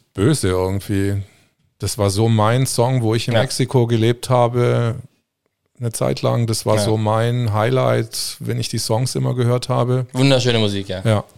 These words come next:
Speaker 2: Auch viel mit Acústico, viel Ritmo und so weiter. Also, tolle Band, toller Musiker, toller Songwriter.
Speaker 1: Das ist ja echt schade hier.
Speaker 2: Ja.
Speaker 1: Wow.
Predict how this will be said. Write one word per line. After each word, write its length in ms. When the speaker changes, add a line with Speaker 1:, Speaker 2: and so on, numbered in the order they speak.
Speaker 2:
Auch 140
viel 180
mit 100
Acústico, 680
viel 220
Ritmo 680
und 200
so 140
weiter. 280
Also, 280
tolle 220
Band, 340
toller 200
Musiker, 520
toller 380
Songwriter. 720
Speaker 1:
Das 140
ist 60
ja 80
echt 260
schade 360
hier. 140
Speaker 2:
Ja. 240
Speaker 1:
Wow. 400